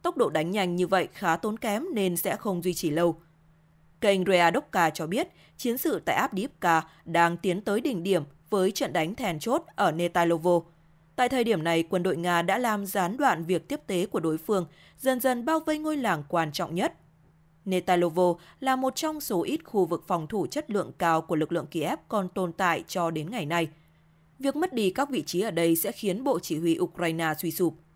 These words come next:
Điều đó đồng nghĩa với một thắng lợi quan trọng khác của Nga. Vì vậy, giao tranh ác liệt vẫn tiếp diễn trong làng, bất chấp các cuộc phản công của đối phương. Lực lượng Moscow vẫn đang tiến bước một cách vững chắc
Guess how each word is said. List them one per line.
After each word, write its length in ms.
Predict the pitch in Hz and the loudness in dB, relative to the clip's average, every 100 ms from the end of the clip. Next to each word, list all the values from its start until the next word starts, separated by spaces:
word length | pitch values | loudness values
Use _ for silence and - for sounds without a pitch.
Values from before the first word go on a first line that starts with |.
| - | -6
Điều 160 | 285 | -2
đó 240 | 262 220 226 | 2 4 4
đồng 220 | 254 165 | 2 0
nghĩa 200 | 175 170 | 2 0
với 200 | - 226 | 2 -2
một 200 | 285 - | -2 -4
thắng 160 | 233 247 | -6 -2
lợi 240 | 311 185 - | 0 0 0
quan 180 | 170 | -2
trọng 200 | 160 170 | -2 -6
khác 320 | 104 220 - - | -6 -4 -6 -4
của 80 | |
Nga. 340 | 147 165 160 - _ _ _ _ _ - | -4 0 0 0 _ _ _ _ _ -6
Vì 120 | 294 | -4
vậy, 240 | 285 262 170 | 2 2 2
giao 180 | 190 | 2
tranh 240 | 180 190 170 | 0 -2 -4
ác 180 | 240 262 | -4 0
liệt 260 | 208 170 - | 0 0 0
vẫn 260 | 185 165 190 | -2 -2 -4
tiếp 140 | 294 | -6
diễn 220 | - 190 233 | -2 -4 -2
trong 180 | 226 | -4
làng, 260 | 180 165 147 143 _ _ | 0 0 0 -8 _ _
bất 180 | 175 233 | -8 -6
chấp 200 | 302 302 | -4 -4
các 140 | 294 302 | -4 -2
cuộc 220 | 247 - | -2 0
phản 180 | - 147 | -2 -2
công 200 | 185 170 | -2 -2
của 100 | 170 | -2
đối 180 | 156 160 | -2 -2
phương. 280 | 165 208 170 - _ _ | -2 -2 -2 -6 _ _
Lực 220 | - 269 262 | -4 -2 2
lượng 220 | 254 180 | 2 2
Moscow 600 | 208 - 185 175 170 165 | -2 -2 -4 2 4 4
vẫn 320 | 175 175 208 | 2 -2 0
đang 240 | 214 185 | 2 2
tiến 280 | 180 190 180 | 0 -2 0
bước 240 | 247 370 254 | 0 -2 -2
một 240 | 202 170 | -4 -2
cách 220 | 233 - | -6 -8
vững 160 | 233 220 | -8 -6
chắc 220 | - 339 | -4 -4